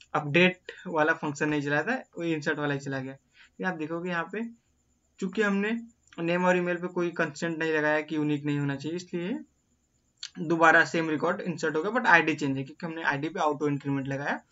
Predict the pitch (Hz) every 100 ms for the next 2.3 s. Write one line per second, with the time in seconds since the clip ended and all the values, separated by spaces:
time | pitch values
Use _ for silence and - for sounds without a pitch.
0 | - - 214 233 185 156 151 147 147 139
1 | - 170 151 143 143 147 139 131 - -
2 | 139 214 262